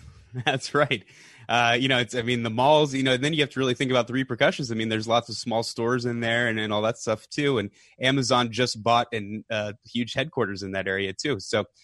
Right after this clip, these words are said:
um, you know, it's, it's gonna be a, a definite change for the real estate market there.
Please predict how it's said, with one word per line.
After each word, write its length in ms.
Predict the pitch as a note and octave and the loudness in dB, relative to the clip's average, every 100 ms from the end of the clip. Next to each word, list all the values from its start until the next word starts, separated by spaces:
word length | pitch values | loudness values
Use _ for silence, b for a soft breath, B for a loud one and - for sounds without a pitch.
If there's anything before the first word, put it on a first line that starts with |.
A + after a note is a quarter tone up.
| b b | b b
um, 300 | A2+ A2+ A2+ | 0 0 0
you 80 | B2+ | 2
know, 100 | B2 | 2
it's, 160 | B2 B2+ | 2 -2
it's 160 | A#2 | -6
gonna 180 | C#3 B2+ | -2 0
be 200 | B2 B2+ | 2 2
a, 160 | A#2+ A#2+ | 2 2
a 60 | |
definite 360 | A2+ B2+ B2 G2 | 0 0 0 -4
change 260 | C3 C3+ | -2 -2
for 100 | - | -6
the 40 | G2 | -4
real 120 | G#2 | -4
estate 240 | - F2+ | -4 -8
market 260 | F2 E2+ - - | -10 -10 -12 -10
there. 160 | E2+ | -10